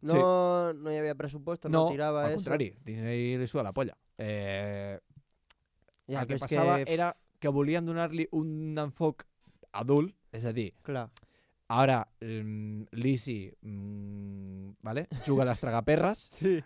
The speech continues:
Speaker 2: eh,
Speaker 1: Sí,
Speaker 2: es fot
Speaker 1: se va a Las
Speaker 2: cocaïna,
Speaker 1: Vegas.
Speaker 2: <laughs> sí,
Speaker 1: Sí, sí,
Speaker 2: vale?
Speaker 1: sí.
Speaker 2: Ah, i Disney va dir no.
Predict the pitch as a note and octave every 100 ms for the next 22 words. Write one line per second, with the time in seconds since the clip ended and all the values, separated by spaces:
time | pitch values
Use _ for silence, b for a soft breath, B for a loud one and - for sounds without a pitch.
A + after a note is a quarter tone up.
0 | - - A#2 A2+ A2+ A2 E3+ E3 D3+ -
1 | C3+ C#3+ D#3 D#3+ D#3 F3 F3+ G3 G3 -
2 | - D3 G2+ - D#3 D#3 D3 C#3 D3 C#3
3 | B B B - C3+ C3 C#3+ B2+ C3+ C3+
4 | D3+ D3 C3 A2 G2+